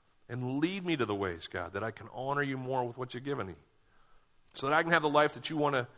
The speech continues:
provide me. So that you can have the glory you deserve through me."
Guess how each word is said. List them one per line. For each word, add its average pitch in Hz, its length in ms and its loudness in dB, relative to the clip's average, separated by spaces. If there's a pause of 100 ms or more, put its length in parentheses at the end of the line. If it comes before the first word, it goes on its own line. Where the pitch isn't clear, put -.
(280)
provide 147 500 4
me. 101 140 -2 (1000)
So - 120 -4
that 135 140 0
you 185 100 0
can 165 120 4
have 156 160 6
the 135 80 -2
glory 147 340 2
you 139 40 -2
deserve 131 340 2
through 170 300 2
me." 113 240 -4